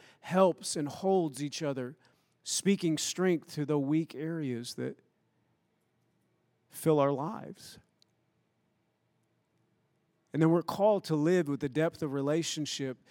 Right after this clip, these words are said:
that the voice of God speaks, that this is not a transactional relationship. I'm in this because Jesus has transformed me, and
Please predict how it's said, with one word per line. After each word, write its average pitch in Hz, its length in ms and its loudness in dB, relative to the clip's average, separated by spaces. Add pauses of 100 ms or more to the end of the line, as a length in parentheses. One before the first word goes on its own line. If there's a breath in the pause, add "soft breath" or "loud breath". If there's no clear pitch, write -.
(200 loud breath)
that 123 120 -14
the 143 60 -4
voice 160 440 2
of 147 140 -4
God 151 260 2
speaks, - 540 0
that 147 220 -4
this 151 180 0
is 147 140 -4
not 160 180 2
a 156 80 2
transactional 143 880 -2
relationship. 120 800 -10 (2500)
I'm 120 160 -4
in 156 200 2
this 147 220 -4
because 127 680 -4 (460 soft breath)
Jesus 131 600 0
has 123 220 -6
transformed 131 720 -6
me, 117 240 -8
and 120 260 -8